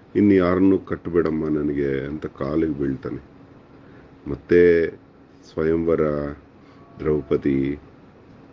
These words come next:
ಸಿಕ್ಕ ನಂತರ ತನ್ನ ಜೀವನವನ್ನ ದ್ರೌಪದಿಗೆ ಮುಡಿಪಾಗಿಡ್ತಾನೆ.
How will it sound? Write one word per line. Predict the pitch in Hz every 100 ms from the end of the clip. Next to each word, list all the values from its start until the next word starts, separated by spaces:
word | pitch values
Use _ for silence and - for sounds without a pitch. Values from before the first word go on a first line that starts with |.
| - - - - - - - -
ಸಿಕ್ಕ | 104 -
ನಂತರ | 78 80 76 82 71 67 90 104 - - - -
ತನ್ನ | 80
ಜೀವನವನ್ನ | 71 73 87 92 76 71 90
ದ್ರೌಪದಿಗೆ | 73 71 87 73 76 - 87 95
ಮುಡಿಪಾಗಿಡ್ತಾನೆ. | 95 73 69 76 71 67 - 73 69